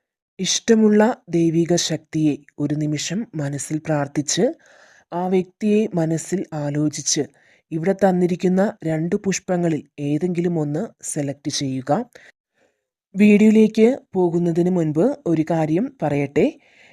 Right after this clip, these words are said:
ഇവിടെ തൊടുകുറിയിലൂടെ പറയുന്ന ഏതെങ്കിലും കാര്യങ്ങൾ നിങ്ങളുടെ ജീവിതവുമായി അല്ലെങ്കിൽ സ്വഭാവവുമായി ഒക്കെ ബന്ധമുണ്ടെങ്കിൽ മാത്രം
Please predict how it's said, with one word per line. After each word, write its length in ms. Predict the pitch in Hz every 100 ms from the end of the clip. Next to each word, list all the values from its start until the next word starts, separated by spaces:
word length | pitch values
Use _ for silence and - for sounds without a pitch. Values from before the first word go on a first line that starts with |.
| _
ഇവിടെ 300 | 226 220 226 226
തൊടുകുറിയിലൂടെ 720 | 226 196 190 202 208 202 202 202
പറയുന്ന 440 | 196 180 180 180 233 - 170
ഏതെങ്കിലും 500 | 165 160 165 170 170
കാര്യങ്ങൾ 480 | 175 156 151 156 151 - _ _ -
നിങ്ങളുടെ 420 | 165 160 160 160 233 -
ജീവിതവുമായി 800 | 160 170 165 160 170 170 165 156 170 -
അല്ലെങ്കിൽ 380 | 170 170 180 190 226 _ - - -
സ്വഭാവവുമായി 840 | - 196 196 208 208 208 208 196 185
ഒക്കെ 240 | 175 175 180 _ 165
ബന്ധമുണ്ടെങ്കിൽ 720 | 165 160 190 175 165 165 190 190
മാത്രം 500 | 165 160 160 160